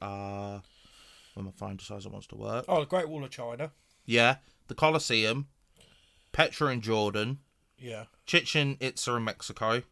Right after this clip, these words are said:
Speaker 2: Yeah.
Speaker 1: Christ the Redeemer in Brazil. Machu Picchu in Peru.
Speaker 2: Yeah.
Speaker 1: Taj Mahal in India. And the Great Wall of China.
Speaker 2: Oh, Christ the Redeemer in Brazil.
Speaker 1: Mm.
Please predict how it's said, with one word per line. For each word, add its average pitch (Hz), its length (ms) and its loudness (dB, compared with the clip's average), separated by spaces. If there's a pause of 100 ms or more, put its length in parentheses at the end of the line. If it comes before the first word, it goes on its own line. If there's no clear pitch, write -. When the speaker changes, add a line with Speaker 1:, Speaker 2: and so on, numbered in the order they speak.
Speaker 2:
Yeah. 123 220 -10
Speaker 1:
Christ 156 300 6
the 160 60 4
Redeemer 131 420 0
in 117 60 -2
Brazil. 104 500 -2 (680)
Machu 135 680 2
Picchu 123 500 -2
in 113 80 -4
Peru. 104 520 0
Speaker 2:
Yeah. 113 320 -8
Speaker 1:
Taj 151 260 8
Mahal 127 300 0
in 107 80 0
India. 98 540 -2
And 107 100 -8
the 104 40 -6
Great 104 200 2
Wall 101 180 -4
of 95 60 -12
China. 110 340 0 (140)
Speaker 2:
Oh, 101 180 -14 (100)
Christ - 340 -12
the 104 40 -20
Redeemer 101 520 -16 (760)
in 101 120 -18
Brazil. 101 400 -18 (200)
Speaker 1:
Mm. 104 220 -4